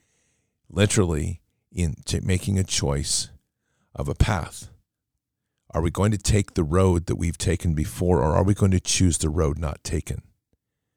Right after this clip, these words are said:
This sits before us now in a very critical way,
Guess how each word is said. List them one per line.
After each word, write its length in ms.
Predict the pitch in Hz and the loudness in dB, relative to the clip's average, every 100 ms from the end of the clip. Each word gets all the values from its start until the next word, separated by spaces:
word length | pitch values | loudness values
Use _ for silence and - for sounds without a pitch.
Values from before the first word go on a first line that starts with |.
| _ _ _ _ _ _ _ _ _ _ _ - | _ _ _ _ _ _ _ _ _ _ _ -2
This 200 | 113 123 | 2 2
sits 260 | 120 117 | 2 0
before 440 | - 104 - 101 95 | 0 0 2 4 4
us 200 | 87 - | 2 0
now 220 | 80 76 | 0 0
in 120 | - | -2
a 60 | 87 | -2
very 240 | 80 92 | 0 -2
critical 540 | - - 82 80 78 78 | -2 -2 -2 -2 -4 -2
way, 340 | 76 71 | -2 -4